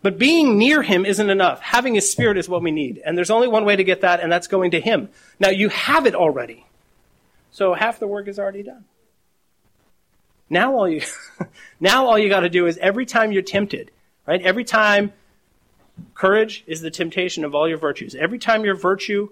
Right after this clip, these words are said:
to stand strong, every time your virtue to be honest, every time your virtue is to love the unlovely and to keep friending the people who don't deserve your friendship, whenever those moments come, it's the Spirit of God who's gonna get you through, not yourself.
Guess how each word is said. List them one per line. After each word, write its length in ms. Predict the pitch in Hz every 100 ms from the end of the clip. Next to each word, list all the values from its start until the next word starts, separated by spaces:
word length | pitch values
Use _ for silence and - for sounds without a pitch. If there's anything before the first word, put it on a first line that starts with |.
| _
to 80 | -
stand 360 | - 175 190 202
strong, 400 | - 180 131 120
every 220 | 160 214
time 200 | 226 220
your 100 | 208
virtue 500 | 208 196 208 196 202 -
to 80 | -
be 160 | 139 208
honest, 380 | 190 143 120 160
every 180 | 175
time 220 | 226 220 220
your 80 |
virtue 360 | 196 202 196 190
is 120 | 190
to 80 | 185
love 260 | 151 170 185
the 100 | 190
unlovely 600 | 202 196 196 190 196 196 - -
and 100 | 147
to 60 |
keep 260 | 139 226 208 - 180 160 -
friending 500 | - 226 220 208 214
the 100 | 180
people 260 | 214 208 185
who 100 | 139
don't 320 | 131 226 254
deserve 320 | 214 226 220
your 100 | 196
friendship, 500 | - 202 202 - - - - -
whenever 380 | 165 196 226 294
those 220 | 254 240
moments 340 | 233 220 202
come, 460 | - 226 180 139 - - _ -
it's 240 | 190 -
the 100 | 185
Spirit 380 | - - 226 262
of 100 | 220
God 240 | 208 190
who's 160 | 180 185
gonna 160 | 180
get 180 | 175 175
you 80 | 175
through, 360 | - 156 143 131 -
not 200 | 160 165
yourself. 380 | 156 - 120